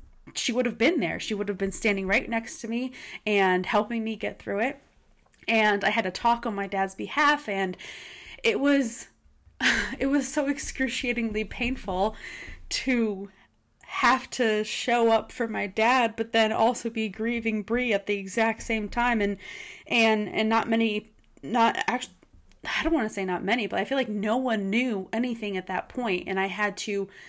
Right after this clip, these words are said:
kind of fake it because it's not my place to say anything. And I just remember it being so mentally and emotionally draining for me, even physically draining, because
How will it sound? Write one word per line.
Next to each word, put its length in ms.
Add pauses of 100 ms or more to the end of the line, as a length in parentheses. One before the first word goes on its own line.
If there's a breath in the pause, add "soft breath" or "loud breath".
(140 loud breath)
kind 240
of 80
fake 380
it 200
because 460
it's 180
not 200
my 120
place 440
to 100
say 220
anything. 500 (440 loud breath)
And 420 (340)
I 80
just 180
remember 360
it 100
being 240
so 640 (640 loud breath)
mentally 800 (280 loud breath)
and 120
emotionally 640
draining 480
for 180
me, 140
even 320
physically 500
draining, 460
because 480